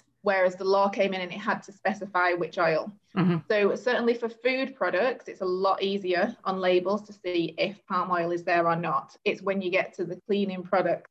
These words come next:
Speaker 1: side and, um, and animal feed and that kind of thing where you've got derivatives, that becomes much harder, and you have that list of,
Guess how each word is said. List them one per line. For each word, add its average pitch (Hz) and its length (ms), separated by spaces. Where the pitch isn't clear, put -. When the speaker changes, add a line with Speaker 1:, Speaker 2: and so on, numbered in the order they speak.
Speaker 1:
side 175 460
and, 170 320
um, 170 520
and 175 100
animal 180 320
feed 170 240
and 170 100
that 165 140
kind - 120
of 175 60
thing 175 140
where 165 120
you've 160 100
got 165 200
derivatives, 170 500
that - 160
becomes 170 380
much - 120
harder, 160 400
and 175 140
you 170 80
have 170 180
that 160 180
list 165 440
of, 160 160